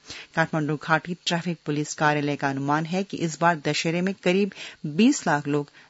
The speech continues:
घाटी से बाहर जाएंगे। ट्रैफिक पुलिस कार्यालय के प्रवक्ता राजेंद्र प्रसाद भट्ट ने बताया कि घट स्थापना से लेकर आज सुबह तक साढ़े तीन लाख लोग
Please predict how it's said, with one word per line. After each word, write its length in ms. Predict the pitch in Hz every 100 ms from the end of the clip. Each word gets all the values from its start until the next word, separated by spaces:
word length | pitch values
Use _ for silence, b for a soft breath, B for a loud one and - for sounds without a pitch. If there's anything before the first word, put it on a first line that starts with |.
| 156
घाटी 360 | 165 180 175 160
से 160 | 170
बाहर 320 | 151 156 151
जाएंगे। 500 | 147 139 139 139 131 - B B B B -
ट्रैफिक 300 | 233 254 320 269
पुलिस 260 | 269 262
कार्यालय 380 | 240 214 220 240
के 120 | 233
प्रवक्ता 500 | 185 170 170 214 226
राजेंद्र 440 | 190 170 165 190 180
प्रसाद 420 | 165 - 156 143
भट्ट 220 | 190 190
ने 140 | 160
बताया 360 | 135 139 156 165
कि 120 | 170
घट 240 | 160 160 151
स्थापना 480 | - 156 - 180
से 200 | 180 180
लेकर 420 | 147 143 170 196 -
आज 180 | 151 160
सुबह 320 | - 156 165
तक 240 | 156 214 -
साढ़े 340 | - 170 165 _
तीन 180 | 226 254
लाख 360 | 220 151 151 - B B B
लोग 300 | 175 185 185